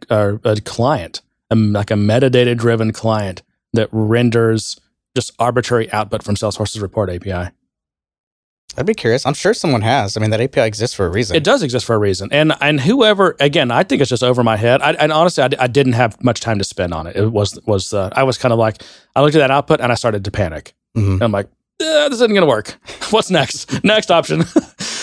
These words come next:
Speaker 1: Um, and so I didn't, you know, I'm s-, probably could figure it out, I guess, I'm assuming. I mean, I don't think it's, like, data science or anything. It's, I'm, I'm just consuming, I'm consuming the output of what a bunch of other smart people figured out was probably a good, really flexible data structure for report output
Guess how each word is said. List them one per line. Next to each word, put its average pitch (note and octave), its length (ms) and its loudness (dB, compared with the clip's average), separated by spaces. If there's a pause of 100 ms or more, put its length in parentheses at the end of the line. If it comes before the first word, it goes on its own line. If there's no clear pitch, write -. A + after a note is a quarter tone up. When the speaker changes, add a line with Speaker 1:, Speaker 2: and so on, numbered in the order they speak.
(140)
Speaker 1:
Um, A#2+ 540 2 (100)
and C#3+ 140 0
so D3 100 2
I C3 60 4
didn't, C#3+ 260 0
you C#3 120 4
know, A2 140 2
I'm B2 420 -8
s-, - 180 -8 (240)
probably A#2 220 0
could - 160 -2
figure F3+ 180 0
it F3 80 0
out, F3+ 160 2
I F3+ 60 2
guess, F3+ 240 0
I'm D3+ 100 2
assuming. F3 400 0
I - 40 0
mean, A#2+ 100 4
I C3 40 6
don't B2+ 80 -2
think A#2+ 140 0
it's, A#2+ 120 -2
like, G#2 200 -2
data A2 240 0
science F#2+ 320 -6
or G2+ 40 -4
anything. G2 180 -4
It's, G2+ 120 -4
I'm, A2 360 -2
I'm G#2 160 0
just - 320 -4
consuming, A#2 600 -2 (360)
I'm F3 140 0
consuming A#3 280 2
the D#3 100 0
output D3 240 2
of A#2+ 120 2
what A#2 320 2
a A#2+ 60 2
bunch B2 200 0
of A#2+ 220 -2
other A#2+ 160 2
smart - 280 -2
people A2+ 220 0
figured A2+ 280 0
out A2 120 0
was G#2 80 -4
probably A2 460 0
a A2 100 0
good, G#2 480 0
really A2+ 200 2
flexible G#2+ 420 -4
data G#2+ 200 0
structure C#3+ 300 0
for C3 140 2
report B2+ 320 2
output G3 360 0